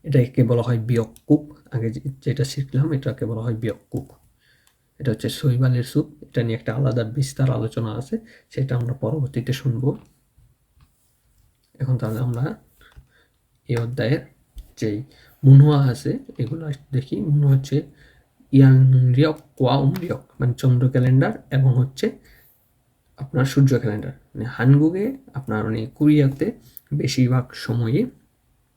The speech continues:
যে কোরিয়ান বন্ধগুলো আছে, যেমন সললারে, সুসক, বড় বড় উৎসবগুলো আছে, এগুলো হচ্ছে আপনার কোরিয়ান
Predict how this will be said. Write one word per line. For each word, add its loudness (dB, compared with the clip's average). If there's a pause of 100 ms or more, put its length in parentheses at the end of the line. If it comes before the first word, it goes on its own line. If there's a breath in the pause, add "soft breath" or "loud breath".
(380)
যে 0
কোরিয়ান 6
বন্ধগুলো 2
আছে, -4
যেমন -2
সললারে, -2
সুসক, -4 (140)
বড় 2
বড় 0
উৎসবগুলো 2
আছে, -6 (420 loud breath)
এগুলো 2
হচ্ছে -2
আপনার 2 (100)
কোরিয়ান 2